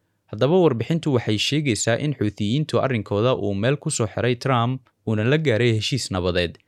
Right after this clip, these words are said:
Sidoo kalena Iran uu ku amray in hakin ay ku samayso barnaamijkeeda nukliyeerka ilaa inta ay ka soo gabagaboobayaan wadahadalladii aanan ilaa hadda la sheegin meel ay ku dambeeyaan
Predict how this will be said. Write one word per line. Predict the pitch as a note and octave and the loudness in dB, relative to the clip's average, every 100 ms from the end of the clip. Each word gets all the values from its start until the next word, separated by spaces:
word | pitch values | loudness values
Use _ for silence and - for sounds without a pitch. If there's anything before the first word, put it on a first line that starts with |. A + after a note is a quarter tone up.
| _ - | _ -10
Sidoo | - D#3 A#2+ | -2 2 2
kalena | A#2 C#3 A2+ | 2 0 0
Iran | G#2+ C#3 C3 B2+ | 0 0 0 0
uu | G2+ | -4
ku | G#2 E3 | 0 0
amray | G#2+ G#2 C3 | 0 0 -2
in | C#3 B2+ | -2 -4
hakin | A2+ - C3+ - | -4 -4 -4 -4
ay | G#2 | -4
ku | - | -4
samayso | - G2+ G2 C3 | -4 -4 -2 -4
barnaamijkeeda | G2+ A2+ C3 A2+ - G2+ G2+ | -2 0 0 -4 -2 -2 0
nukliyeerka | C3 B2 G#2 B2+ - A#2+ C3+ - _ _ - | -2 0 0 0 0 0 -2 -8 _ _ -2
ilaa | A2 C3+ | 0 0
inta | D#3 C#3+ A#2+ | -2 -2 0
ay | G2 | 0
ka | G2+ D#3 | -2 -4
soo | B2+ | -2
gabagaboobayaan | G#2 G2+ G2+ G2+ B2+ B2 G2+ A#2 A#2+ | -2 -2 -2 0 0 2 0 0 -2
wadahadalladii | G#2 G2 G2+ G#2 D3 B2 B2 - | -2 -2 -2 0 0 0 -2 -2
aanan | G2+ G2+ | -4 -4
ilaa | G2 G2+ C#3 | -2 0 0
hadda | C#3 A2+ | 0 -2
la | G2 | -2
sheegin | - G2 G2+ B2 | -2 -4 -2 -2
meel | A2 B2+ G#2 | 0 0 0
ay | G2 | -2
ku | - | -2
dambeeyaan | C3 G#2+ G2 G2 A2+ B2 | -2 0 0 2 0 -2